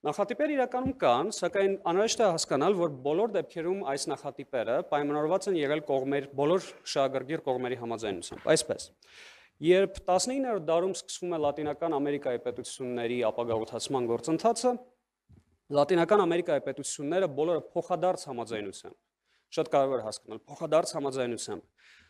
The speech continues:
ընդունում են գաղութային ժամանակաշրջանի վարչական սահմանները որպես նորանկախ պետությունների միջպետական սահմաններ, հետապնդելով կոնկրետ քաղաքական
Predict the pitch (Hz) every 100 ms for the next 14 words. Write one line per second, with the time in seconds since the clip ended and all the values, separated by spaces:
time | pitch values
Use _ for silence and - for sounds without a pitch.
0 | _ - 170 208 240 226 180 139 - _
1 | _ - - _ _ _ - 139 151 170
2 | 170 190 202 151 143 135 131 - 135 123
3 | 131 120 113 117 - 147 147 139 120 117
4 | 117 120 117 98 - _ _ _ _ _
5 | _ _ 131 147 143 151 143 143 143 143
6 | 143 - 127 127 - 135 123 120 113 104
7 | - _ _ _ _ _ 151 - 131 120
8 | 117 117 - 147 156 156 175 277 - -
9 | _ _ _ _ 175 233 220 208 214 254
10 | - - 185 180 190 208 208 160 147 147
11 | 135 147 156 175